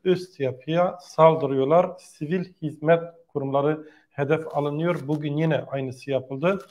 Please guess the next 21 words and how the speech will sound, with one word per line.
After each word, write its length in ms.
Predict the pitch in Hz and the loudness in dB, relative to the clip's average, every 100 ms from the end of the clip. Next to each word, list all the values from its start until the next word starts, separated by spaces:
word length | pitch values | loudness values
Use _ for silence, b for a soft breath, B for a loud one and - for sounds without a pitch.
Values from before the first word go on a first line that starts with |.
| B B B B B | B B B B B
Şunu 500 | - 214 240 247 185 | -2 2 2 0 2
başta 280 | 175 - 220 | 2 2 -2
söylemek 480 | 190 170 185 196 | 0 0 0 -2
lazım. 400 | 156 143 180 202 | -2 -2 -4 -6
Bunu 260 | 156 190 160 | -4 -4 -2
bilerek 500 | 151 165 180 175 - | 4 4 4 0 -10
yapıyorlar. 500 | 117 - 123 117 156 - _ _ _ | -12 -10 -10 -6 -8 -10 _ _ _
Yani 300 | 147 147 147 | 2 4 4
hedefleri 760 | 139 127 143 147 147 147 175 131 | -2 -4 -4 -4 0 0 0 -2
bilerek 420 | 131 147 165 160 | 2 4 4 0
seçiyorlar. 640 | - 117 - 123 127 160 160 B B B | -10 -14 -10 -6 0 0 -2 B B B
Sivillere 760 | - - 165 151 175 170 180 214 | -20 -10 -6 -2 0 4 4 2
yönelik 360 | 190 170 175 | 0 -2 -6
saldırıyı 680 | - 165 170 165 160 214 202 | -6 2 2 2 -2 -2 0
da 280 | 214 220 B B - | 0 -2 B B -6
bir 200 | 156 196 | -4 -2
şantaj 600 | - 180 165 165 190 170 | -2 -2 0 0 0 0
olarak 400 | 143 127 117 - | -2 -2 -4 -6
kullanıyorlar 600 | 120 123 143 151 180 190 b b b _ | -6 -4 -4 0 0 0 b b b _
ki 400 | 190 202 208 - _ - 147 | -2 -2 -4 -12 _ -16 2
dört 440 | 175 190 - - | 4 4 -2 -18